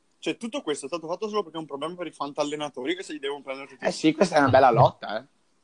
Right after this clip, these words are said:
Speaker 1: Eh,
Speaker 2: Diventa
Speaker 1: purtroppo
Speaker 2: una
Speaker 1: sì.
Speaker 2: bella lotta all'asta. Infatti ci divertiremo, ragazzi, a settembre, io ve lo dico.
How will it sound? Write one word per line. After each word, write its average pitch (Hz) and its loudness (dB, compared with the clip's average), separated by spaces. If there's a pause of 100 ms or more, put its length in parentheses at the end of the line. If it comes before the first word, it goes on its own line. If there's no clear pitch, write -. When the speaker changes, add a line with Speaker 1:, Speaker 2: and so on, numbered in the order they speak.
(1400)
Speaker 1:
Eh, 139 -10
Speaker 2:
Diventa 117 -8
Speaker 1:
purtroppo 151 0
Speaker 2:
una 151 2
Speaker 1:
sì. 123 -2
Speaker 2:
bella 127 2
lotta 113 -6
all'asta. 123 -6
Infatti 131 -8
ci - -12
divertiremo, 117 -4
ragazzi, 107 -4
a 107 -14
settembre, 98 -12
io 101 -12
ve 98 -16
lo 92 -16
dico. 98 -16